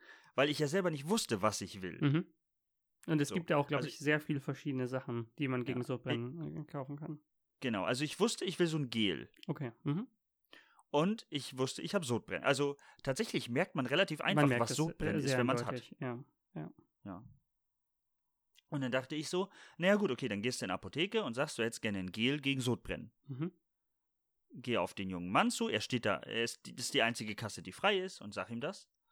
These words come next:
Speaker 1: Und er, "Ja,
Speaker 2: Oh.
Speaker 1: hatten Sie denn schon mal eins?" Und ich sag, "Nee, ist jetzt das erste Mal." Und dann hast du richtig gemerkt, da dachte er
Speaker 2: Oh
Speaker 1: sich so,
Speaker 2: nein.
Speaker 1: Verdammt.
Speaker 2: Welches? Was?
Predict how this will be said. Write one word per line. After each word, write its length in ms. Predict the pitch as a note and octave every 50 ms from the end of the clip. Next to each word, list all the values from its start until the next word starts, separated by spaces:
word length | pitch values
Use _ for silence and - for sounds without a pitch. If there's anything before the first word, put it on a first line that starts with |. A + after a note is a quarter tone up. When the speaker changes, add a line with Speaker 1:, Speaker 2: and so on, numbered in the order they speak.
| _ _ _ _ _ -
Speaker 1:
Und 140 | - C3 B2+
er, 240 | C3+ C3 C3 C3 - - _ _ _ _ _ _ _ _ _ _ _ _
"Ja, 440 | - D#3 C#3+ C#3+ B2+ A#2 G#2+ G2+ - C3+
Speaker 2:
Oh. 220 | C3 B2 A#2+ B2
Speaker 1:
hatten 400 | B2 D#3+ F#3+ G#3 - - B3+ A#3+
Sie 160 | F#3 D#3 D3 B2+
denn 160 | C3+ B2 B2
schon 220 | - - B2+ A2
mal 180 | A2 A2 A2 -
eins?" 640 | - F#2+ G#2+ A#2+ D3+ G3 G#3+ - - - - - - _ _
Und 120 | - C#3 C3+
ich 120 | C3 -
sag, 140 | - C3+ A#2+
"Nee, 180 | C#3 D#3 D#3 D3
ist 160 | C#3 - -
jetzt 200 | C#3+ C3+ - -
das 120 | C3+ C3
erste 280 | D3 C3 B2+ A#2+ - C3+
Mal." 320 | B2+ A2 F#2+ F2 E2 - _ _ _ _ _ _ _ _ _ _ _ _ _ -
Und 160 | B2 A#2+ C3+
dann 80 | C3+ D3
hast 100 | C#3 B2+
du 60 | C#3+
richtig 180 | C#3 C3 C#3
gemerkt, 360 | B2+ B2+ A#2 B2 A#2+ A#2 - B2
da 120 | G#2+ A#2
dachte 240 | A2+ A#2+ A#2 - -
er 80 | A2+
Speaker 2:
Oh 40 | B2+
Speaker 1:
sich 100 | B2 A#2+ A#2
so, 120 | A#2 G2+
Speaker 2:
nein. 100 | - - - - - _ _ _ _ _ _ _ _ _ - F#3+
Speaker 1:
Verdammt. 540 | E3 C3+ F#2+ - - - - - - - - _ _ _ -
Speaker 2:
Welches? 640 | D#3 D3+ C3+ A#2+ A2+ - - B2+ - - - - -
Was? 400 | - C#3 C3 B2+ A#2 - - -